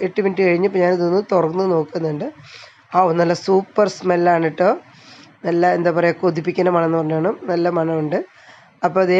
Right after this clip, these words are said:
ആൾക്കാർ ഇതൊക്കെ മണം കേട്ട് ഓരോരുത്തർ ഓരോ സൈഡിൽ നിന്ന് വന്നു തുടങ്ങി. അപ്പോൾ എൻ്റെ ഈ ചാനൽ സബ്സ്ക്രൈബ് ചെയ്യാതെ കാണുന്ന ആരെങ്കിലും ഉണ്ടെങ്കിൽ സബ്സ്ക്രൈബ് ചെയ്തോളൂ. അതിൻ്റെ തൊട്ടടുത്ത് കാണുന്ന ബെൽ ഐക്കൺ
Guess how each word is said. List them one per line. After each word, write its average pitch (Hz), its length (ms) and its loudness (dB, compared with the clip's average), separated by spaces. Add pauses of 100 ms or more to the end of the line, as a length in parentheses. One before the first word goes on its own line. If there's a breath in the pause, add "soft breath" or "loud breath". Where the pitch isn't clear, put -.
(140)
ആൾക്കാർ 175 360 0
ഇതൊക്കെ 180 240 0 (260)
മണം 180 220 2
കേട്ട് 180 220 0
ഓരോരുത്തർ 175 380 0
ഓരോ 175 180 0
സൈഡിൽ 175 200 2
നിന്ന് 185 180 0
വന്നു 175 200 0
തുടങ്ങി. 170 340 0 (960 soft breath)
അപ്പോൾ 180 180 0
എൻ്റെ 196 180 -2
ഈ 202 40 0 (100)
ചാനൽ 190 320 2 (120)
സബ്സ്ക്രൈബ് 185 440 0
ചെയ്യാതെ 202 260 4
കാണുന്ന 202 280 2
ആരെങ്കിലും 196 260 2
ഉണ്ടെങ്കിൽ 202 320 2
സബ്സ്ക്രൈബ് 190 480 0
ചെയ്തോളൂ. 202 380 4
അതിൻ്റെ 180 260 0
തൊട്ടടുത്ത് 185 420 -2
കാണുന്ന 190 280 0
ബെൽ 185 220 0
ഐക്കൺ 190 180 -4